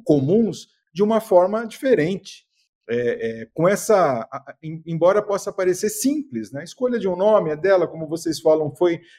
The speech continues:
foi natural. Eu, eu, eu, eu acho que eu, eu entendo perfeitamente quando vocês dizem que foi natural, mas eu acho que o natural não significa fácil, né? Outras barreiras foram rompidas naturalmente até que essa decisão tenha sido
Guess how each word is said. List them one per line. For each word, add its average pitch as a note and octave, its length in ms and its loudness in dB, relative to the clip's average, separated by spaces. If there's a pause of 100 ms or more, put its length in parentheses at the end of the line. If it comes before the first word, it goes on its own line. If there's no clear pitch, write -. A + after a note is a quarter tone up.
(120)
foi D#3+ 140 -2
natural. E3 720 2 (340)
Eu, D3+ 220 -6
eu, F3 200 -6
eu, E3 220 -4
eu E3 140 4
acho F#3 220 2
que F3+ 80 0
eu, - 120 -4
eu D#3 180 -4
entendo F#3 460 2
perfeitamente E3 720 -2
quando E3+ 240 -2
vocês C#3+ 400 2
dizem B2+ 260 -2
que A#2+ 160 -18
foi C3 140 -2
natural, B2 580 2
mas C3 200 -4
eu B2+ 100 4
acho C#3+ 260 0
que E3 220 -4
o C#3+ 80 -6
natural C#3+ 400 0
não E3 80 -6
significa F3+ 540 -10
fácil, G3+ 580 -4
né? C3 100 -18 (600)
Outras G3+ 380 0
barreiras C#3+ 720 0
foram C3+ 260 0
rompidas C#3 800 0
naturalmente C#3 800 0
até D3 240 0
que C#3+ 100 -10
essa C#3 220 -6
decisão C#3 760 -2
tenha D#3+ 280 -2
sido C3+ 520 -6